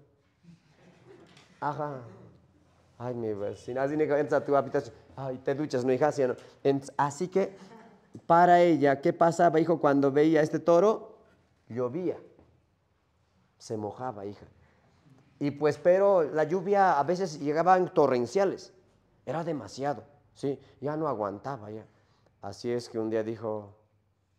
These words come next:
"Dedo, te necesito". Así es que, ¿a quién hay que poner en acción, hija? ¿A quién hay que poner en acción?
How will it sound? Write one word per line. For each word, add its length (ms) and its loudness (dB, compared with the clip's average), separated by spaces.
"Dedo, 580 -8
te 120 -10
necesito". 680 -8
Así 320 0
es 200 -2
que, 200 -4
¿a 120 2
quién 160 -2
hay 120 2
que 100 0
poner 280 2
en 100 4
acción, 300 2
hija? 360 4
¿A 100 2
quién 140 2
hay 80 6
que 100 4
poner 220 4
en 60 6
acción? 540 6